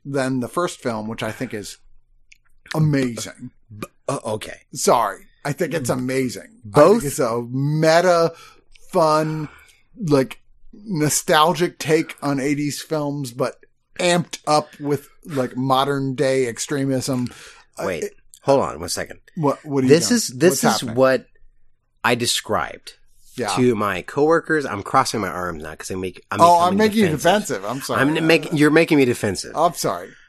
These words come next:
Speaker 2: I
Speaker 1: Have some whiskey.
Speaker 2: described
Speaker 1: Here you go.
Speaker 2: Okay.
Speaker 1: Just
Speaker 2: Well,
Speaker 1: go ahead.
Speaker 2: well, I have a little bit more.
Speaker 1: Well, pour more because you need it.
Speaker 2: Okay, hold on.
Speaker 1: All right, all right.
Speaker 2: I described this
Speaker 1: Very
Speaker 2: movie
Speaker 1: defensive.
Speaker 2: is devastatingly unfunny.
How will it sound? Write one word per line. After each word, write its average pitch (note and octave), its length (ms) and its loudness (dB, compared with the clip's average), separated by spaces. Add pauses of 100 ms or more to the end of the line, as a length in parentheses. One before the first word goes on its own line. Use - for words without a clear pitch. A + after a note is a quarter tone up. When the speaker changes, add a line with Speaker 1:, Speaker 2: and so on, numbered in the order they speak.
(280)
Speaker 2:
I D3 380 6
Speaker 1:
Have F#3 120 4
some G3 200 -2
whiskey. A2+ 300 4
Speaker 2:
described D2+ 100 -10
Speaker 1:
Here A#2 140 -6
you A#2 60 -6
go. F#2+ 120 -12 (240)
Speaker 2:
Okay. F2+ 440 -10
Speaker 1:
Just C3 140 -6
Speaker 2:
Well, G#3 40 -2
Speaker 1:
go F3 80 2
ahead. C3+ 100 2
Speaker 2:
well, A#2 80 -2
I B2 140 6
have A#2+ 180 2
a G#2+ 40 0
little F#2 240 -4
bit - 60 -6
more. G3 100 8
Speaker 1:
Well, G#3 60 4
pour C#4 300 4
more A#3+ 400 6
because C#3 320 2
you F3+ 80 4
need G3+ 280 4
it. A#2+ 140 -2 (140)
Speaker 2:
Okay, B2+ 280 2
hold B2 260 0
on. F2+ 80 -4
Speaker 1:
All A2+ 160 -4
right, F#2 200 -4 (160)
all G2 80 -8
right. E2 180 -12 (1160)
Speaker 2:
I B2+ 200 6
described C3+ 420 0
this G2 120 -6
Speaker 1:
Very F#2 160 -4
Speaker 2:
movie D#2 240 -8
Speaker 1:
defensive. - 280 -14
Speaker 2:
is A2 380 -2 (920)
devastatingly E3 1300 2 (340)
unfunny. G2 680 -4